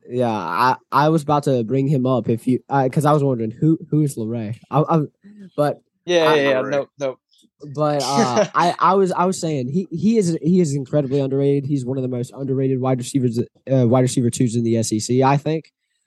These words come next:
Speaker 1: And he stepped up last year when Kayshawn was out, and I think he's stepping up, and he could take that wide receiver one spot from Kayshawn if he sucked like he did Sunday.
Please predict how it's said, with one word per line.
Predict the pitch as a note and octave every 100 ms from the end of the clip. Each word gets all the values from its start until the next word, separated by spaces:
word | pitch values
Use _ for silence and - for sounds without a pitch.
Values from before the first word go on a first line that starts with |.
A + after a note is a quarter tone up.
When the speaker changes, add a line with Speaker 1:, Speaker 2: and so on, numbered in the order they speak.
| _
Speaker 1:
And | A#2+ B2+
he | D3 C#3
stepped | - D#3 D3+ D3+
up | D#3 D3+
last | D#3 D#3+ -
year | D#3+ D#3
when | B2+
Kayshawn | A#2 C#3+ C#3 D3+ D3+
was | C#3
out, | D#3 D#3 A#2
and |
I | B2 C3+
think | D3 C#3+
he's | D3
stepping | - D3 C#3+ D3
up, | D3 C3
and | - B2
he | C#3+ D3
could | - D#3+ E3 C3
take | C#3+ C3+
that | C#3+ A#2
wide | C#3+
receiver | C#3 - C3+ C#3
one | C3+ C#3
spot | - B2+ A2+
from | B2+ A#2
Kayshawn | A#2+ A2 G#2 G2
if | F2+ A#2+
he | B2
sucked | A#2 C3 A#2+
like | A#2 A2+
he | - A2+
did | G#2 G2+
Sunday. | - A2 - C#2 C3